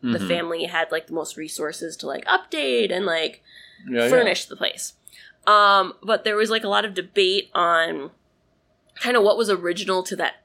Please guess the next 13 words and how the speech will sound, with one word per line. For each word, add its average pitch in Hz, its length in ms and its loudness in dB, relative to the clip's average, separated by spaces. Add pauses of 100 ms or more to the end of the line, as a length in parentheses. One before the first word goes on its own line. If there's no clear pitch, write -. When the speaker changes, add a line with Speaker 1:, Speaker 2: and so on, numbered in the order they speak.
(120)
Speaker 1:
time. 180 500 -4 (360)
Speaker 2:
Yeah. 101 340 -6
Speaker 1:
Um, 175 520 2
some 190 160 -6
of - 20 0
the 196 80 0
stuff 185 240 -4
to 175 80 -12
do 175 80 -8
with, 170 140 -10
like, 165 180 -6
the - 60 -10
porches. 277 1000 -2